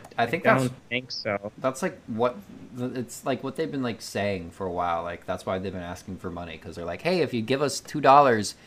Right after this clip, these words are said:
Speaker 2: it helps us keep the page alive." I don't know.
Speaker 1: Yeah, they'll say, like, "No advertisements," right?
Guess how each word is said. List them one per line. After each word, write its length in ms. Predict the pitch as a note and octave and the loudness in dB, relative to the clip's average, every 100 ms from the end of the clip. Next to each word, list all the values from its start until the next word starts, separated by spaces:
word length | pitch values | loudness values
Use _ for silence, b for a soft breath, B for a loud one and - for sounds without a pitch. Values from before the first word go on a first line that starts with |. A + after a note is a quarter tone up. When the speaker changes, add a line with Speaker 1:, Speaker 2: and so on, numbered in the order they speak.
| B B - - | B B -20 -6
Speaker 2:
it 100 | G#2+ | -2
helps 280 | G#2+ B2+ - | 0 -2 -4
us 160 | B2 | -8
keep 300 | - C3+ B2+ | -6 -6 -4
the 80 | C#3 A2 - - | -6 -8 -16 -10
page 260 | - D3 C#3+ | -4 -4 -2
alive." 480 | A2+ G2+ G2+ G#2+ - - - - - | 0 2 2 -2 -12 -20 -20 -20 -4
I 100 | C#3+ | -2
don't 120 | B2+ | -2
know. 280 | F#2+ F2+ F2+ F#2+ | -2 -4 -6 0
Speaker 1:
Yeah, 360 | B2+ B2+ B2 | 4 4 4
they'll 180 | A#2+ B2+ | 0 -2
say, 180 | - C3 | 2 4
like, 240 | C3 A#2+ | 4 2
"No 260 | A#2 A#2+ A#2+ | 0 -2 2
advertisements," 840 | A2+ A#2 A2 A2 G#2+ A2+ G#2 G2+ | 0 0 -6 -4 -6 -4 -8 -2
right? 240 | G#2+ B2 | 0 2